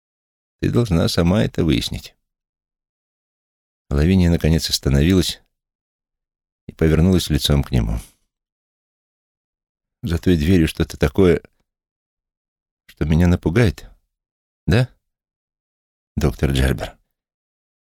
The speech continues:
Робко осведомилась она. Гипнотизер сочувствовал этой беззащитной девочке.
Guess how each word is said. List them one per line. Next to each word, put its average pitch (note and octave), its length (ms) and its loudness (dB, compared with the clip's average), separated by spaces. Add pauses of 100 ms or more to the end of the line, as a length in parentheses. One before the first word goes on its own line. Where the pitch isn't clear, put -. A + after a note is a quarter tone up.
(160)
Робко C#2 380 -2
осведомилась B1+ 680 -2
она. - 300 -2 (1200)
Гипнотизер F2+ 640 0
сочувствовал D2 580 0
этой A#1+ 340 -2
беззащитной B1+ 720 -2
девочке. - 540 -6